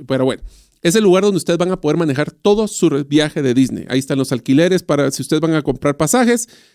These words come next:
eh, perdón, de entradas a Disney, están lo de los hoteles, están los tiempos de espera en cada uno de los lugares. Revisar constantemente porque los tiempos de espera pueden cambiar de diez minutos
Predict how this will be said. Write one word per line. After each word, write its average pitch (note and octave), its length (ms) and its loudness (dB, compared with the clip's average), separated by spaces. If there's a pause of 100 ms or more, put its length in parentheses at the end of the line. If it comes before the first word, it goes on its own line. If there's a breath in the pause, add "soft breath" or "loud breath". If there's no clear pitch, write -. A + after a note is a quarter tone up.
(120 soft breath)
eh, C#3 140 0
perdón, C#3+ 360 0
de B2+ 120 2
entradas D#3 400 0
a C#3 100 2
Disney, G#3+ 420 0
están C#3+ 320 0
lo C3 100 4
de B2 80 4
los B2 200 0
hoteles, G#3 440 0
están C#3+ 220 -4
los C3+ 180 -2
tiempos A3 540 2
de B2+ 80 0
espera D#3+ 260 -2
en D#3 60 0
cada D3 160 0
uno D3+ 140 2
de C#3+ 60 2
los C3 60 2
lugares. C#3+ 400 2 (300 soft breath)
Revisar E3+ 680 0
constantemente E3+ 840 0
porque D#3 220 -4
los B2+ 200 -2
tiempos F3+ 360 0
de C#3 80 0
espera D#3+ 320 -4
pueden G#3+ 400 2
cambiar C#3+ 480 0
de C#3 280 0
diez G#3+ 260 2
minutos A3 480 0